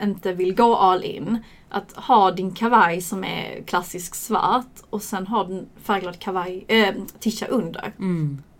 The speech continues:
Speaker 2: Mm.
Speaker 1: Typ lila, skitsnyggt.
Speaker 2: Ja.
Speaker 1: Mm.
Speaker 2: Så fint.
Speaker 1: Mm.
Speaker 2: Och ett annat sätt också att liksom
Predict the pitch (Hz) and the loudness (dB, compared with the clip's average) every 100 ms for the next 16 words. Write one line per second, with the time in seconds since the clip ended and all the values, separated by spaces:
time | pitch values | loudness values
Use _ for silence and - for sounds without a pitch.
0 | _ - 202 339 226 - - 214 202 185 | _ -4 -2 0 -2 -4 -2 4 4 4
1 | 190 - 190 - - - - 175 151 147 | -4 -10 -14 -12 -14 -14 -12 -2 -2 -2
2 | - _ - _ - 208 196 - - 185 | -8 _ -20 _ -14 -10 -10 -10 -8 -8
3 | 180 - 170 156 151 151 - 214 226 - | -8 -4 -2 0 -4 -4 2 4 2 -2
4 | - - - - - - - 240 233 - | -18 -18 -18 -20 -20 -16 0 2 2 0
5 | - 233 196 254 240 185 170 160 151 156 | 2 2 2 0 0 0 2 4 2 2
6 | 160 156 156 160 151 | -4 -2 -2 0 -2